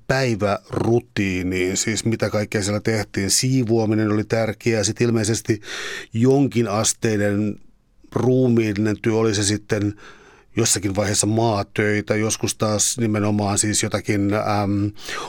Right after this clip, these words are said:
ompelemista, tämän, tämänlaista kaikkea, mutta ei mitään, sanoisiko nyt, korkeampaa opetusta. Otan nyt vaikka, otan nyt vaikka kuukausisiteet esimerkiksi, niin saa ehkä jonkinlaista kuvaa, mitä, mi-, minkälaista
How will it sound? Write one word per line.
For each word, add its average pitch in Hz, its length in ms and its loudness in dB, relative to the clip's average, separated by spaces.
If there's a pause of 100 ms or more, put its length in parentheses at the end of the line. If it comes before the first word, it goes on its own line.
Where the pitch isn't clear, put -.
(120)
ompelemista, 107 720 0
tämän, 110 320 -2 (160)
tämänlaista 113 400 0
kaikkea, 113 400 -2
mutta 104 340 -2 (400)
ei 123 180 4
mitään, 113 680 0 (540)
sanoisiko 107 340 -2
nyt, 110 120 -2
korkeampaa 113 760 0
opetusta. 110 580 -2 (580)
Otan 123 140 0
nyt 104 80 -4
vaikka, 117 300 0
otan 101 160 -4 (440)
nyt 160 120 -2
vaikka 160 200 -4
kuukausisiteet 107 1120 0
esimerkiksi, 95 880 -2
niin 107 420 0 (420)
saa 110 260 2
ehkä 107 200 0
jonkinlaista 101 460 0
kuvaa, 98 680 0
mitä, 98 460 -2
mi-, 101 180 -2
minkälaista 107 680 -2